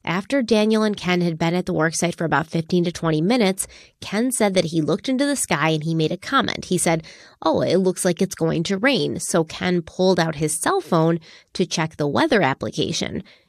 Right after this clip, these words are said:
And as he did this, he said that he saw Daniel walk towards his vehicle, a dusty blue Jeep Renegade.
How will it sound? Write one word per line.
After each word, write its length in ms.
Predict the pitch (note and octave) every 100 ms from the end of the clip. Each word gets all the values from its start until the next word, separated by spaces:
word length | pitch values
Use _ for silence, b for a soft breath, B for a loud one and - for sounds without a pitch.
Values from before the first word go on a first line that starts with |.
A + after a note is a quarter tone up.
| -
And 160 | D#3+
as 160 | F3 E3+
he 120 | E3+
did 280 | D3 D4+ F#4+
this, 360 | D#3 B2 - -
he 120 | E4+
said 280 | - F3+ E3
that 160 | E3 -
he 100 | C4
saw 260 | - C#4
Daniel 520 | G#3 E3+ E3 E3+ E3
walk 380 | D#3+ D3+ D3+ E3
towards 480 | - F#3 D#3+ E3 E3
his 240 | F3 D#3+
vehicle, 600 | D#3 D#3 - - - - B B B
a 100 | -
dusty 480 | D#3+ E3 D#3+ - G3+
blue 380 | F#3+ E3 D#3+ E3 D#3+
Jeep 300 | - D3+ D3+
Renegade. 640 | D3 D#3 D#3 C3+ - F3